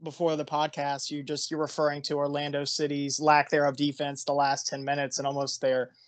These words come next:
their laziness and what looked to be tired legs. What, what we talked about before the podcast was a, was the ball from Carlos Hill to DeJuan Jones out left that then led to, uh, one of the Adam Buksa goals.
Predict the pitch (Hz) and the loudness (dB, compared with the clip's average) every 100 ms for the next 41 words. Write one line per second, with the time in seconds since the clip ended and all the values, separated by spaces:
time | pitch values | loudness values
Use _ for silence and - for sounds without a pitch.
0 | - 143 139 139 156 139 131 127 139 139 | 2 4 6 6 6 4 0 -2 0 0
1 | 135 139 - 139 135 - 147 143 135 143 | 0 0 -2 -4 -2 6 8 8 8 10
2 | 160 143 135 - - _ _ _ _ _ | 10 8 4 -2 -4 _ _ _ _ _
3 | _ 170 156 151 170 165 170 160 160 151 | _ 2 2 4 4 6 6 6 6 0
4 | 147 165 147 139 151 170 147 143 139 151 | 0 -6 -6 -4 -4 -2 -2 -4 -6 -8
5 | 139 135 - _ - 160 139 135 147 147 | -8 -10 -16 _ -8 -6 -4 2 4 6
6 | 143 156 147 143 - 151 143 - 151 147 | 4 0 0 0 2 2 2 0 2 2
7 | 139 - 147 147 143 135 147 147 147 135 | -2 -4 -2 -2 -4 -2 2 2 2 0
8 | 156 151 143 - 147 131 147 156 143 - | 2 2 -2 -2 0 0 2 4 4 0
9 | 135 151 147 147 143 139 - 143 139 139 | -6 -4 -2 0 0 -4 -6 -4 -2 -4
10 | - _ _ _ - - 143 180 165 147 | -8 _ _ _ -14 -6 4 6 8 8
11 | 151 147 147 151 - 143 151 151 139 | 8 6 2 -2 -2 0 2 2 -2